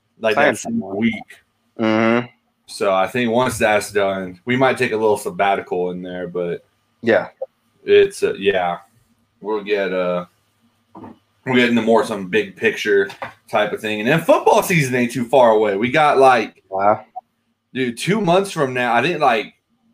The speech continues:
Speaker 1: right, like, nine weeks from now, we'll be getting some college football games. So
Speaker 2: Mm-hmm.
Speaker 1: not too far, not too far away.
Speaker 2: Yeah, you know, I get excited about the college foosball.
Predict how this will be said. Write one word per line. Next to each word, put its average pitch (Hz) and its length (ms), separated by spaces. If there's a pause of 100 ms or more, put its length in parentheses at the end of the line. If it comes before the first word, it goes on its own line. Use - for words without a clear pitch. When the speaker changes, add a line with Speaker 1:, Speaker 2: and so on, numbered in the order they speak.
(540)
Speaker 1:
right, 139 260
like, 123 180
nine 147 360
weeks 147 240
from 120 180
now, 107 240
we'll 107 140
be 104 80
getting 113 200
some 107 160
college 104 300
football 95 420
games. 92 420
So 90 320
Speaker 2:
Mm-hmm. 104 400 (500)
Speaker 1:
not 110 280
too 131 200
far, 107 480
not 165 240
too 180 200
far 117 260
away. 101 460 (1080)
Speaker 2:
Yeah, 92 240
you 107 200
know, 117 160
I 117 140
get 110 180
excited 104 440
about 98 260
the 98 120
college 104 420
foosball. 95 920